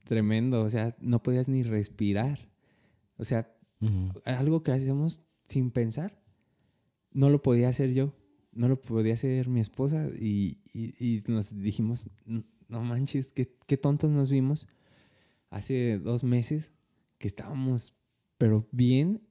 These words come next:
Speaker 1: y no nos dábamos cuenta lo valioso que es respirar".
Speaker 2: Ah, sí.
Speaker 1: Entonces, y lo,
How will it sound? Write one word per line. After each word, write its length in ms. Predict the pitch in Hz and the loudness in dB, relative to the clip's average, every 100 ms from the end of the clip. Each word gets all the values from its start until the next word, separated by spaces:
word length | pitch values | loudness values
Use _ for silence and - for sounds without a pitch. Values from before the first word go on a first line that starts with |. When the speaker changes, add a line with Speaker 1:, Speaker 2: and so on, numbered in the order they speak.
| - | -2
Speaker 1:
y 120 | 127 | 2
no 160 | 127 135 | 2 2
nos 180 | 139 135 | 2 2
dábamos 340 | 131 135 123 | 0 -2 -2
cuenta 420 | - 127 143 143 - | -2 -2 -2 -4 -2
lo 300 | 117 107 98 | 0 2 2
valioso 520 | 98 95 110 147 165 | 2 2 2 0 -2
que 80 | - | -2
es 100 | 120 | -4
respirar". 520 | 113 - 107 120 - - 92 | -4 -2 -2 -2 -6 -14 -8
Speaker 2:
Ah, 220 | 92 113 | -6 -6
sí. 100 | - - 98 107 | -10 -16 -10 -2
Speaker 1:
Entonces, 1000 | 117 117 117 120 131 110 - - - - - | -2 2 0 2 0 0 -2 -10 -18 -12 -2
y 140 | 120 | 2
lo, 180 | 113 | 2